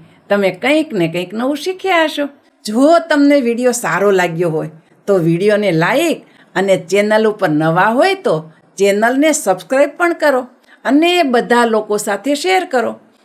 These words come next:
હું શારદાબેન ગોસ્વામી તમને ફરી મળીશ એક નવા જ વીડિયો સાથે.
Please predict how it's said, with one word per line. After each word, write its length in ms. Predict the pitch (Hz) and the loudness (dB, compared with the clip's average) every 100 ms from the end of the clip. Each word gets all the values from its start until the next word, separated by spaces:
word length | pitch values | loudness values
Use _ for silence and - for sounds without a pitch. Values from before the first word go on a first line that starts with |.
| _ | _
હું 360 | 196 262 330 359 | -2 2 4 2
શારદાબેન 760 | 359 214 208 202 254 247 285 220 | 0 -2 -2 0 0 2 0 2
ગોસ્વામી 640 | 190 190 185 170 160 160 - _ _ - | 2 2 -2 -2 -2 -6 -10 _ _ -4
તમને 260 | 196 190 165 | -2 -2 -4
ફરી 360 | - 185 190 220 | -4 0 2 2
મળીશ 440 | 240 339 311 170 - _ - | 2 2 0 -2 -8 _ -2
એક 140 | 208 - | -2 0
નવા 480 | 170 185 208 277 294 | 2 2 4 4 2
જ 120 | 220 | 2
વીડિયો 340 | 196 196 196 175 | 0 0 0 0
સાથે. 400 | 170 165 165 | -2 -6 -6